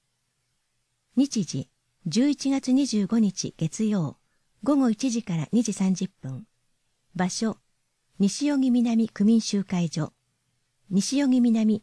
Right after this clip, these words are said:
三の五の二十三。講師、ファーマ未来薬剤師。対象、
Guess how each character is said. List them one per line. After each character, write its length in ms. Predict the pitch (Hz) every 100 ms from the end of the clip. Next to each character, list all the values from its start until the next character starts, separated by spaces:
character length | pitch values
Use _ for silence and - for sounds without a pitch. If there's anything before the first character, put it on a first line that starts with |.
| _
三 320 | - 226 262
の 100 | 262
五 140 | 240 254
の 80 | 170
二 160 | 202
十 180 | 156 135
三。 300 | - 143 135 _ _ _ _ _ _ _ _
講 180 | 302 269
師、 380 | - - 113 _ _ _ _ _ _
フ 60 | 285
ァ 80 | 285
ー 20 |
マ 140 | 214
未 180 | 175 202
来 240 | 175 147 -
薬 240 | 156 180 208
剤 180 | 190
師。 260 | 156 - - _ _ _ _ _ _ _ _ _ _ _
対 200 | 240 226
象、 440 | - - 208 196